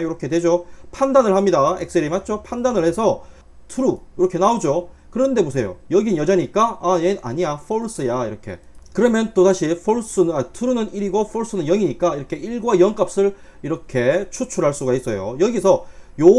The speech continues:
부분, 이 배열과 이 배열과 이 배열을 곱한다 생각해 보세요. 엘칠 여기와 큐칠 여기를 곱해라 돼 있습니다.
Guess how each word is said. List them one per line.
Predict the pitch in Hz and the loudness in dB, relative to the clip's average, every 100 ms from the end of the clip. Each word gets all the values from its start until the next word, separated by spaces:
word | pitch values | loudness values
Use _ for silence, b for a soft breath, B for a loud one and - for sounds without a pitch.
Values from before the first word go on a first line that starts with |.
| 269 | 8
부분, | 254 254 160 - | 4 0 -2 -2
이 | 208 254 262 262 | -2 0 2 0
배열과 | 139 110 117 123 120 131 101 151 - | 0 0 2 2 2 2 2 -2 -4
이 | 214 247 254 | -4 -2 -2
배열과 | 147 127 131 156 156 - | 2 2 4 2 2 -2
이 | 208 220 | -6 -6
배열을 | - 113 139 156 B B B | -2 0 0 -2 B B B
곱한다 | 139 - - 247 254 240 | -2 -2 -2 0 2 2
생각해 | 185 160 135 | 2 0 -4
보세요. | 120 123 107 95 135 _ _ _ _ _ _ _ _ _ _ _ _ - - | -4 -4 -4 -4 -8 _ _ _ _ _ _ _ _ _ _ _ _ -10 4
엘칠 | 254 214 - 233 135 - - - - | 6 6 0 -2 -2 -6 -20 -20 -4
여기와 | 156 240 214 131 151 110 87 - - - - - - - - | 0 0 2 4 4 4 -4 -16 -20 -20 -20 -20 -20 -20 -8
큐칠 | - 226 - 202 117 - - 123 | -4 -4 0 0 0 -4 -8 2
여기를 | 190 208 175 175 | 4 6 6 6
곱해라 | 131 123 247 196 - - | 0 -2 2 2 0 -6
돼 | 131 | -4
있습니다. | 110 104 90 82 | -4 -6 -12 -14